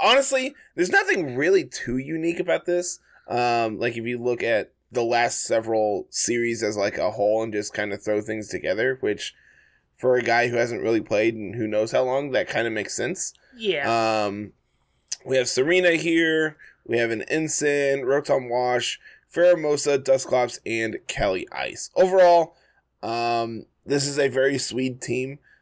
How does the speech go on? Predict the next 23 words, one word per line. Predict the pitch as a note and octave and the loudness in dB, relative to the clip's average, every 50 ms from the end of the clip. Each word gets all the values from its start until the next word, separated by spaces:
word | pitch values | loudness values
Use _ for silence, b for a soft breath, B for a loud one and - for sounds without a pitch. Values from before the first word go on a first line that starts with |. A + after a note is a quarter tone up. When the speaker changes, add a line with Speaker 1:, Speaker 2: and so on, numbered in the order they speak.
| b b | b b
Speaker 1:
I | - G#2 A2 | -8 -6 -2
know | A2+ A2+ A2+ | 0 0 0
this | A2 G#2+ G#2+ - | -2 -2 -6 -8
is | G#2+ F#2+ - | -6 -6 -6
Cali | - - A#2+ C3+ C3 B2+ - - - | -4 0 2 2 2 2 0 0 0
Ice. | A#2 B2 B2 B2+ B2 A#2+ A#2+ - - - | 0 2 2 2 0 0 -2 -4 -4 -4
I | - A2+ | -4 -4
know, | A#2+ A#2+ A#2 A#2 A#2 A2 A2 G#2+ - _ _ _ _ | -2 0 0 0 0 -2 -4 -8 -14 _ _ _ _
like, | - - A2+ G2+ - - _ _ _ _ _ _ | -2 -2 -2 -2 -4 -10 _ _ _ _ _ _
Speed | - - - - D#3 E3 F3 E3 C#3 | -12 -10 -10 -4 -2 0 0 0 -2
Swap | - - D#3 D#3 D3 C3 - - | -2 0 2 4 4 2 2 0
Pheromosa | D3 D3 D3 C#3+ C3+ C3 C3+ C3+ B2+ - C3 B2+ | 0 2 2 2 2 2 0 0 2 0 0 0
next | B2+ B2 A#2+ - | 0 -2 -4 -4
to | - - | -8 -8
Cali | - A#2 A#2 A#2 A#2+ A2+ | -4 -2 0 0 2 2
Ice | G#2 G#2+ A2 G#2+ - | 2 0 0 -2 -4
is | G#2+ - | -6 -6
something | A2 G#2+ - G#2 G2 A2+ | -6 -6 -6 -6 -8 -6
he's | A#2 G#2 G2 F2 G2+ | -6 -6 -8 -6 -2
loved | G2 F#2+ F2 - | -2 -2 -2 -4
to | E2+ D#2 | -8 -8
do | E2 F2+ F2 | -6 -6 -6
historically. | E2+ D#2 - - - D3 D3 D3 C#3 C3 C#3 C#3 C3+ C3+ C3+ B2+ | -6 -8 -8 -6 -2 0 2 2 0 0 0 -2 -2 -2 -2 -6